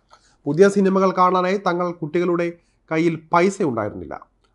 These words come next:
അപ്പോൾ താനും ചേട്ടനും കണ്ടെത്തിയ വഴിയാണ് ചാക്ക്, കുപ്പി അടക്കം കിട്ടാവുന്ന ആക്രികളെല്ലാം പെറുക്കി വിൽക്കുക എന്നത്. പ്ലാസ്റ്റിക് ബക്കറ്റുകൾ, ഇരുമ്പ് കസേരകൾ, കേബിളുകൾ,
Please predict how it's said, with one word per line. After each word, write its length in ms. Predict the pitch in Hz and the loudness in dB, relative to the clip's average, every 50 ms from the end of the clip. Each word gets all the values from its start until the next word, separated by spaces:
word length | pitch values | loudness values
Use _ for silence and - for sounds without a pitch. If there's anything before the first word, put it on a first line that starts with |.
| _ - | _ -8
അപ്പോൾ 300 | 139 135 156 170 165 160 156 | -6 0 2 2 2 2 2
താനും 320 | 160 156 160 165 165 156 160 | 0 2 2 0 -4 -4 -4
ചേട്ടനും 380 | 170 165 165 170 175 180 175 - | -2 -2 -2 -2 -4 -6 -4 -4
കണ്ടെത്തിയ 320 | 160 160 156 147 156 156 147 | -4 -6 -6 -6 -6 -6 -4
വഴിയാണ് 580 | 139 139 143 143 147 147 143 147 156 160 156 | -4 -4 -4 -4 -4 -4 -4 -4 -6 -8 -2
ചാക്ക്, 340 | - 156 156 160 160 160 175 | 2 4 4 4 4 2 -4
കുപ്പി 380 | 170 160 - 147 143 - 165 160 | -6 -4 -6 -8 -8 -6 -6 -4
അടക്കം 440 | 151 147 143 139 - 151 143 143 139 | -4 -4 -4 -6 -8 -10 -10 -10 -12
കിട്ടാവുന്ന 440 | 143 139 156 151 147 143 151 156 | -6 -4 -2 -2 -2 -2 -4 -2
ആക്രികളെല്ലാം 680 | 151 160 165 165 190 185 170 165 160 151 147 147 139 139 | -2 -2 -2 -2 -4 -4 -4 -4 -4 -4 -4 -4 -6 -6
പെറുക്കി 340 | 135 143 139 139 139 - 139 | -8 -8 -8 -10 -10 -12 -12
വിൽക്കുക 400 | 135 135 135 127 - 139 139 147 | -10 -10 -10 -10 -10 -6 -4 -4
എന്നത്. 340 | 135 117 98 92 80 - - - _ _ _ _ _ _ _ _ _ _ _ _ _ _ _ _ _ _ - | -4 -4 -4 -6 -8 -10 -14 -16 _ _ _ _ _ _ _ _ _ _ _ _ _ _ _ _ _ _ 10
പ്ലാസ്റ്റിക് 340 | 175 190 196 190 - 202 | 10 10 10 8 4 0
ബക്കറ്റുകൾ, 560 | 185 196 190 196 196 170 196 180 180 190 190 185 - _ _ _ _ _ - | 2 2 2 2 0 0 0 0 0 0 -2 -4 -8 _ _ _ _ _ -2
ഇരുമ്പ് 320 | 160 170 190 190 196 190 | 4 4 6 4 4 2
കസേരകൾ, 580 | 165 160 - 180 175 175 175 160 170 165 160 160 - - _ _ | 0 0 0 0 0 0 0 0 0 -2 -2 -6 -10 -18 _ _
കേബിളുകൾ, 600 | 151 156 165 170 180 185 175 165 165 156 156 156 | 0 0 2 2 2 0 2 0 0 -2 -4 -6